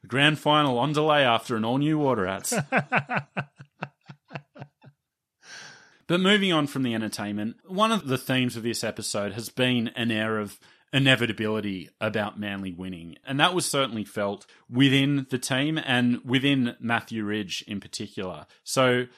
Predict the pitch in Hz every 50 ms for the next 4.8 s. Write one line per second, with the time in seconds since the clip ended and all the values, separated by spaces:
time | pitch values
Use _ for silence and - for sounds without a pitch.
0 | _ _ _ - - 165 180 175 - - 175 - - 139 - - - 143 127 123
1 | - - - - 127 117 110 110 104 - - - _ _ _ - 147 135 147 160
2 | 170 160 - 170 147 131 117 - 120 120 123 - 131 123 - - 151 160 - -
3 | - 151 135 120 107 - - 110 107 104 101 98 98 95 - - - - _ _
4 | - - 135 131 123 117 107 - 113 107 120 139 165 170 143